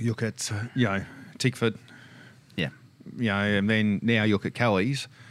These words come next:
Speaker 1: You know, Kelly's are doing their own stuff. They changed to the Mustangs, and
Speaker 2: Mm.
Speaker 1: they're doing their own stuff, um,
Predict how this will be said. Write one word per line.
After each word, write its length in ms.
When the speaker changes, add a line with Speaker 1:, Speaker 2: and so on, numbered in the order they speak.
Speaker 1:
You 80
know, 100
Kelly's 360
are 40
doing 240
their 80
own 160
stuff. 300
They 140
changed 360
to 60
the 60
Mustangs, 580
and 360
Speaker 2:
Mm. 220
Speaker 1:
they're 160
doing 220
their 100
own 160
stuff, 500
um, 680